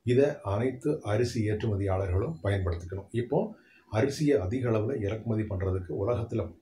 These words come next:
பல நாடுகள் வந்து விரும்புறாங்க. அவங்க, அந்த நாடுகளுக்கு feed பண்ணக்கூடிய, ஆ, வாய்ப்பு இப்போ ரெண்டு நாட்டுக்கு தான் இருக்கு. ஒண்ணு நம்ம இந்தியா, இன்னொன்னு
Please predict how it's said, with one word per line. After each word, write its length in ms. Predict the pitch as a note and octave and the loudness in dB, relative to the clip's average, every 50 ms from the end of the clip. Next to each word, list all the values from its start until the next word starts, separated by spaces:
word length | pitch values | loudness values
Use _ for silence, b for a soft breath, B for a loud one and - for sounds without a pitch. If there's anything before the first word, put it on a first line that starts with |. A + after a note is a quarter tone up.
| _ | _
பல 240 | - G#2 A#2 C#3+ F3 | 2 6 8 8 8
நாடுகள் 440 | E3 D#3 D3 D3+ D3 - - C#3 B2+ | 8 8 8 8 6 6 4 2 0
வந்து 460 | A2+ G2 F#2+ F2+ - - - - - - | 0 0 0 0 0 -2 -4 -6 -6 -2
விரும்புறாங்க. 580 | A2+ A2+ A#2 G#2+ G2+ F#2+ G2 F#2+ G#2+ C3+ D#3 D#3 - | 2 2 4 4 4 2 2 0 0 -2 -2 -2 0
அவங்க, 340 | G2 F#2+ G2 G2+ G2+ A2+ A2 | 0 0 2 0 -2 -4 -2
அந்த 360 | A2 G#2+ G#2+ G#2+ G#2 G#2 G#2 | 0 0 2 2 2 2 2
நாடுகளுக்கு 720 | G2+ A2 C3+ E3 E3+ D#3 D3+ B2 A#2 - - - F#3 F#3 F3+ B B B B B B B - - | 6 8 8 8 8 8 4 2 0 2 4 6 4 4 4 B B B B B B B -2 0
feed 180 | F3+ G#3+ G#3+ - | 2 2 2 2
பண்ணக்கூடிய, 680 | E3+ C#3+ B2+ A#2+ - - A2 G#2+ G#2 A2+ C3+ E3 F3 - - B B B B B B - | 2 4 4 2 0 -2 -2 -2 0 2 2 0 0 -4 -10 B B B B B B 2
ஆ, 480 | A2 G#2+ G#2 G#2 G#2 G2+ G2+ G2+ G2+ | 2 2 4 2 2 0 0 -2 -2
வாய்ப்பு 640 | G#2 G#2+ G2+ G2 A2 C3 F3 G3 F#3 F#3 - D#3 C#3 | -4 -4 -2 2 6 8 8 8 8 6 4 2 2
இப்போ 180 | A#2+ - - G2 | 0 0 0 0
ரெண்டு 280 | G2 A2+ C#3+ D#3+ - | 2 2 4 4 4
நாட்டுக்கு 280 | C3+ A#2 A#2 - A2 G2+ | 4 2 2 0 0 -2
தான் 180 | F#2+ G#2+ F#2+ | 0 0 0
இருக்கு. 460 | F2 F2 F2 - - - - F#2+ F#2+ G2+ | 0 0 -2 -4 -6 -4 -2 -2 -2 -2
ஒண்ணு 320 | A2+ C#3 D3+ D#3+ E3 - | -2 -2 -2 -2 -2 -2
நம்ம 360 | - G2 G2 G#2 A2+ A2+ G#2+ | -4 -4 -2 -2 -2 -2 -2
இந்தியா, 440 | G#2 A2 A2 A2 A2 A2 A#2 - - | -2 -2 -2 -2 -2 -2 -4 -4 -4
இன்னொன்னு 520 | E3 A#2 A2+ A2+ A2 G#2+ G#2 G#2+ B2+ E3 | -4 -2 0 0 0 0 0 0 0 -2